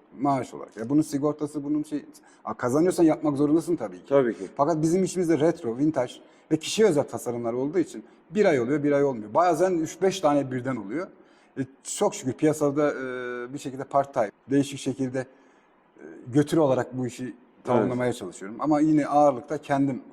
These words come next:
Speaker 1: uğraşıyorum
Speaker 2: Keşke böyle
Speaker 1: işle.
Speaker 2: gençler gelse de senin yanına, Abi, usta, bana bu işi öğret de ben de böyle heyecanlı gençler yok abi.
Speaker 1: Böyle bir şey görmedim ben.
Speaker 2: Yok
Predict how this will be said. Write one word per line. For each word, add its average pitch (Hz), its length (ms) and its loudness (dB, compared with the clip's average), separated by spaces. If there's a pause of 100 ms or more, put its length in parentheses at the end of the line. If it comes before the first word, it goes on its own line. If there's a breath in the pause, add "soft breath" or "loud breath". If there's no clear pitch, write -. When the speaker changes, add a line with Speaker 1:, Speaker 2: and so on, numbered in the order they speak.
(120)
Speaker 1:
uğraşıyorum - 320 -12
Speaker 2:
Keşke 185 300 8
böyle 165 160 8
Speaker 1:
işle. 160 100 8
Speaker 2:
gençler 170 380 6
gelse 156 360 2
de 147 80 -2
senin 131 200 2
yanına, 127 380 0 (420 loud breath)
Abi, 127 340 6
usta, - 580 0 (240)
bana 139 300 4
bu 143 100 4
işi 139 180 2
öğret 135 280 6
de 110 120 4
ben 127 180 2
de 110 100 6
böyle 110 400 2
heyecanlı 143 440 2
gençler 147 380 0
yok 104 200 -6
abi. 143 200 -6
Speaker 1:
Böyle 220 200 6
bir 185 60 -2
şey 202 200 2
görmedim 160 580 0
ben. 131 60 4
Speaker 2:
Yok 156 100 4